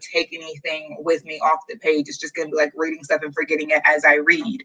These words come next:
And so I couldn't really get a hold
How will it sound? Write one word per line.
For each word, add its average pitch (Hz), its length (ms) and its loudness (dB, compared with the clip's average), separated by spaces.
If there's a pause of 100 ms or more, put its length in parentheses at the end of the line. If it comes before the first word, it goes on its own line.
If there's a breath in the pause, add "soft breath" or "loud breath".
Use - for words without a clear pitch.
(340 loud breath)
And 185 200 4
so 170 400 10
I 165 160 6
couldn't 180 500 6
really 165 500 0
get 170 160 2
a 151 140 4
hold 254 800 6